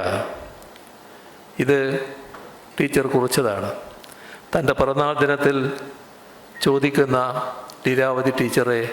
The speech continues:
നാം കണ്ടു. മലയാളിയുടെ ചിന്ത എത്ര വിശാലമാണ്, എത്ര സൂക്ഷ്മമാണ്, എത്ര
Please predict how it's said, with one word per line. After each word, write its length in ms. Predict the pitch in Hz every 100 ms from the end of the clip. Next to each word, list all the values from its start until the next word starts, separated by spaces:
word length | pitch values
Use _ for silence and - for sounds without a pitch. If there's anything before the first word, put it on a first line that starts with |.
| - -
നാം 140 | 120 110 110
കണ്ടു. 260 | 104 98 117 - - - - - - - - - - - - -
മലയാളിയുടെ 560 | 135 143 151 156 156 151 151
ചിന്ത 200 | 143 143 131 - - 135
എത്ര 160 | 143 131
വിശാലമാണ്, 720 | 123 151 143 143 135 120 107 101 - - - - - - - - 143
എത്ര 140 | 143 131
സൂക്ഷ്മമാണ്, 680 | - 139 - 143 131 117 113 104 - - - - -
എത്ര 160 | 123